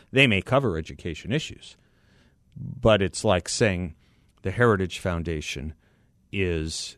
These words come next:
an economic foundation. It's like saying the American Enterprise Institution is an education watchdog or think tank.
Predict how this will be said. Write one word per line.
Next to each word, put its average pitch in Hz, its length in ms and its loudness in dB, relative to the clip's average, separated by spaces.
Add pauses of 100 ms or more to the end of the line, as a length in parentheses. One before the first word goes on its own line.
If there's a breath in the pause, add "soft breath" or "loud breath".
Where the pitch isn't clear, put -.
(140)
an 82 400 -6 (220)
economic 87 560 -6
foundation. 71 720 -12 (140)
It's - 200 -6
like 92 180 -2
saying 90 320 -4
the 90 100 -4
American 92 440 -2
Enterprise 87 800 -2
Institution 87 800 -8 (500 soft breath)
is 92 160 -6
an 87 180 -2 (340 soft breath)
education 92 760 -2
watchdog 80 580 -4
or 80 120 -4
think 87 300 -8
tank. - 320 -12